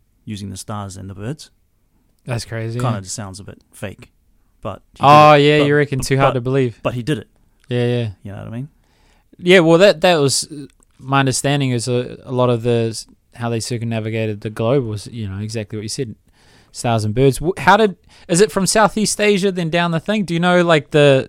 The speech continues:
Speaker 2: the history of, of Māori and how they ended
Speaker 1: A
Speaker 2: up
Speaker 1: couple of
Speaker 2: here?
Speaker 1: theories, eh? Is just, like, Southeast Asia through, through, um, Philippines, like, through Taiwan and then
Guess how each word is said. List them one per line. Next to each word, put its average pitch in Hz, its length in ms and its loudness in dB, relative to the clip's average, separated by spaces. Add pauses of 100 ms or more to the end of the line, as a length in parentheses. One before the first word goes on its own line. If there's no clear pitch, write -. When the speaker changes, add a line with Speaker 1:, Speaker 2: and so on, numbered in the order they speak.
(160)
Speaker 2:
the 135 100 4
history 151 480 0
of, 139 240 0
of 135 240 -6
Māori 156 380 0
and 127 100 -4
how 120 300 -4
they 120 200 -8
ended 127 200 -6
Speaker 1:
A - 20 -2
Speaker 2:
up 139 60 -2
Speaker 1:
couple - 180 -6
of 151 80 -6
Speaker 2:
here? 131 80 -2
Speaker 1:
theories, 127 240 -4
eh? 139 120 0
Is 117 240 -4
just, - 140 -14
like, 110 160 -10
Southeast 110 480 -10
Asia 117 320 -8
through, 110 380 -12 (240)
through, 110 400 -10 (100)
um, 110 320 -10
Philippines, 123 640 -6 (580)
like, 113 220 -12 (180)
through - 220 -14
Taiwan 113 480 -8
and 107 160 -8
then 107 280 -10